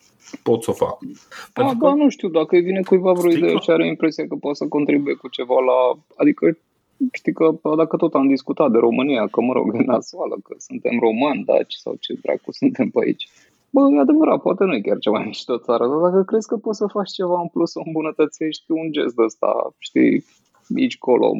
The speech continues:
Speaker 2: că știm cu toții că în astfel putem să vorbim toată ziua de cât de proști suntem. <laughs> Putem vorbi până ne plictisim, nu? Asta am făcut doi ani de podcast, ce drag.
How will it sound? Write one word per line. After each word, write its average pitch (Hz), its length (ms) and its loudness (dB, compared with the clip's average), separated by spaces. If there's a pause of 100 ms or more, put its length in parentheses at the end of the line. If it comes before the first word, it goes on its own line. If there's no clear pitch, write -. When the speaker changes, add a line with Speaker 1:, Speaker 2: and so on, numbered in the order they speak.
(120)
Speaker 2:
că - 240 0
știm 202 280 -6
cu 190 120 0
toții 175 300 0
că 120 80 0
în 113 80 0
astfel 107 280 0
putem 131 260 -2
să 131 120 -12
vorbim 143 280 -2
toată 139 240 2
ziua 131 220 4
de 101 100 2
cât - 120 -4
de 95 80 2
proști 95 280 -2
suntem. - 360 -8 (640)
<laughs> 160 580 -6
Putem 147 320 0
vorbi 156 340 4
până 160 220 -2
ne 160 120 0
plictisim, 156 520 0
nu? 98 100 0
Asta 98 220 0
am 107 80 0
făcut 107 280 0
doi 104 140 6
ani 101 100 0
de 107 140 0
podcast, - 460 -2 (140)
ce - 120 -16
drag. - 260 -6